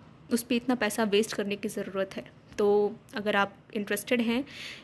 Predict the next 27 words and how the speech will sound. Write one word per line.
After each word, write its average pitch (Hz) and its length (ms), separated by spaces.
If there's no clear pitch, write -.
cheap 233 220
and 233 160
best 202 240
price 214 540
में 208 180
brushes 196 400
के 226 180
लिए, 226 260
तो 190 80
आप 190 180
इसे 196 180
ले 190 160
सकते 214 320
हो। 220 200
अगर 220 180
इसको - 680
open 220 180
करके 220 220
मैं 226 100
दिखा 214 240
देती 208 260
हूँ 214 120
आपको। 208 260
ओपन 220 400
कर 208 160
लिया 202 260
है। 220 280